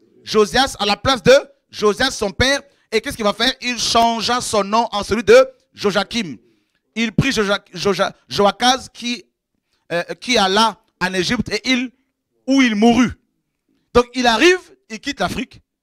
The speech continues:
Un noir, Pharaon,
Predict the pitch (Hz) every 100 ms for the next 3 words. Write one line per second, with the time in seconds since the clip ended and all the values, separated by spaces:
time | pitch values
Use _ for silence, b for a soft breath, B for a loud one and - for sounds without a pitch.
0 | _ _ _ _ _ _ _ _ _ _
1 | - 143 233 208 - _ _ _ _ -
2 | 180 165 175 143